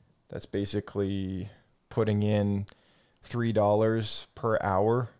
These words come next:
or so. You know, if you were to go to a, an arcade, pop in three bucks, you get an hour.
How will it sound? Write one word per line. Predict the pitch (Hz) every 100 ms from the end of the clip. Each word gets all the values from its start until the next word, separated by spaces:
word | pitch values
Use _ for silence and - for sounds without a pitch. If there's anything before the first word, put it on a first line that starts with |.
| _ _ _ _ _ -
or | 120
so. | - 127 139 127 _ _ _
You | 104
know, | 98
if | 101 107
you |
were | 104
to | 101
go | 104
to | 104 101
a, | 95 95 - _ -
an | 104
arcade, | 101 - 104 104 110 - _ _ _ _ _ _ -
pop | 104 101 104
in | 98
three | 110 104
bucks, | 95 101 - -
you | 104
get | 104
an | 90
hour. | 101 104 110